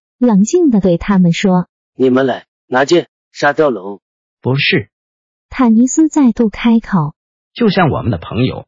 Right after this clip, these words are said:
Speaker 3: 雷斯林解释的一样，那只龙在守护着某些属于我们的神的物品。我们想要神不知鬼不觉的把这样东西拿回来，并且在龙还来不及发现之前，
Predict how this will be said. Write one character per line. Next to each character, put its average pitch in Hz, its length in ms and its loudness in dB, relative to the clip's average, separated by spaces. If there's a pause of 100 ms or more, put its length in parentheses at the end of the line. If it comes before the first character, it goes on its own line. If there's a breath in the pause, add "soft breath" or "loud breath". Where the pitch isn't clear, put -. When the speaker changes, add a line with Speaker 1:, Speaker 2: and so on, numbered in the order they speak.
(160)
Speaker 3:
雷 117 240 0
斯 226 140 0
林 160 200 0
解 - 240 -14
释 - 140 -4
的 143 80 0
一 73 140 -4
样， - 220 -8 (180)
那 120 180 0
只 165 140 0
龙 127 300 -4 (200)
在 185 160 -2
守 - 300 -4
护 196 200 -2
着 151 80 0
某 - 180 -6
些 120 260 -6 (180)
属 95 280 -8
于 127 140 0
我 135 120 -4
们 92 80 -8
的 - 100 -4
神 - 200 -2
的 135 100 0
物 165 180 -2
品。 - 220 -14 (460)
我 117 120 0
们 170 120 2
想 107 180 -4
要 107 160 0
神 131 280 -2
不 180 100 0
知 185 160 -4
鬼 - 200 -4
不 165 140 -4
觉 98 220 -2
的 - 160 -8 (240)
把 98 160 -2
这 240 160 -2
样 202 160 0
东 165 180 -6
西 110 120 -6
拿 92 240 0
回 - 180 -10
来， 127 260 -6 (220)
并 180 160 2
且 - 120 -2
在 185 160 -2
龙 151 260 -2
还 233 200 -4
来 156 220 0
不 202 80 -2
及 151 180 0
发 196 220 -2
现 151 200 -2
之 160 140 -4
前， 104 380 -6